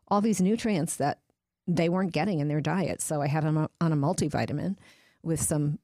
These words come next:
<clears throat> vitamin D, uh, high level of vitamin D and,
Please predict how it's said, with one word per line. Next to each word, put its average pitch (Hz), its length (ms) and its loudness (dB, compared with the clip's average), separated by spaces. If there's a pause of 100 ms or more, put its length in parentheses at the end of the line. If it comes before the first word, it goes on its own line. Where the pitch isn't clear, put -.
<clears throat> - 140 -10
vitamin 180 580 2
D, 156 400 0 (100)
uh, 147 220 -2
high 156 240 -2
level 156 340 -2
of 147 120 -2
vitamin 147 340 0
D 147 400 -2
and, 143 420 -2